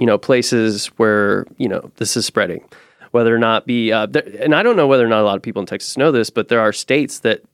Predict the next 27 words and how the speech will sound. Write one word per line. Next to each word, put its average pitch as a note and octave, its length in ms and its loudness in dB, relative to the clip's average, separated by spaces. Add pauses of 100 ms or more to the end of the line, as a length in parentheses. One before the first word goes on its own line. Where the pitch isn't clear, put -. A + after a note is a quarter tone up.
(200)
do D3+ 180 2
not D3 240 0
have A#2+ 460 -2
open G#2+ 520 -2 (160)
rinks G#2 280 -4
right - 220 -12
now. - 260 -20 (280)
Okay. G2+ 300 -6 (560)
Um, B2 600 0 (140)
there's A2+ 180 -2
a - 40 -20
bunch F#2+ 200 -10
of G#2 80 -4
other D#3 100 2
things F#3 240 2
that D#3+ 100 -4
you E3 120 -2
can D3+ 180 0
go D3 180 2
do, C3+ 680 2
uh, D#2 220 -14
as - 120 -14
far - 180 -8
as, E2 120 -12
like, - 160 -16
spreading A2+ 340 -4
this. C#3+ 320 0